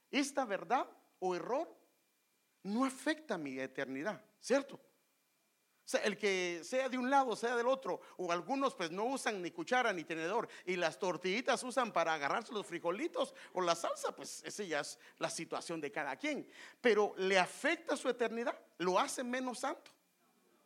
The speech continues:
Bueno, tal vez ensucia las manos, sí va, pero aunque no lo crea,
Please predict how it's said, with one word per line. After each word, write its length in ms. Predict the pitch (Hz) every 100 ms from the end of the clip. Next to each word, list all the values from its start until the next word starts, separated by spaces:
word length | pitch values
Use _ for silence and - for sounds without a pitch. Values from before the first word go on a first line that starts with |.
| _ -
Bueno, 200 | 220 143
tal 140 | 135
vez 160 | 160 240
ensucia 360 | 277 180 160 135
las 160 | 120
manos, 400 | 127 214 330 254
sí 160 | - 302
va, 200 | 262 - - _ _ - - -
pero 220 | 196 190
aunque 180 | 190 202
no 120 | 220
lo 120 | 277 -
crea, 400 | - - -